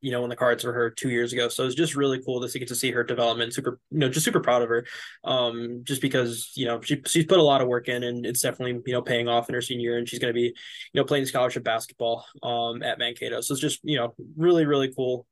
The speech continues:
um, for me to kinda see that kid develop from where she was two years ago to where she is now. So, um, that's, that's about what my, what my last couple, last couple, uh,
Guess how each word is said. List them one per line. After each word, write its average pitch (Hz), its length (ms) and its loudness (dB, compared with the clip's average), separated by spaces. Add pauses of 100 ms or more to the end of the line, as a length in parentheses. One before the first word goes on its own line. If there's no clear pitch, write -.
um, 123 200 -4
for - 140 -12
me 120 60 -4
to 127 80 -6
kinda 123 180 -2
see 123 120 -2
that 120 160 0
kid 123 120 -6
develop 120 400 -2
from 117 340 -8
where 131 120 -2
she - 120 -4
was 123 160 2
two - 160 -6
years 113 200 -4
ago 120 120 2
to 120 80 -2
where 120 120 2
she - 140 -6
is 113 120 -8
now. 113 160 -4
So, 127 280 -2 (480)
um, 120 440 2
that's, 135 240 4
that's 147 220 4
about 135 340 4 (300)
what 139 200 -4
my, 123 400 0 (180)
what 117 140 -6
my 120 380 -2
last 120 260 -4
couple, 117 460 -2 (640)
last 151 260 2
couple, 135 460 0
uh, 117 340 0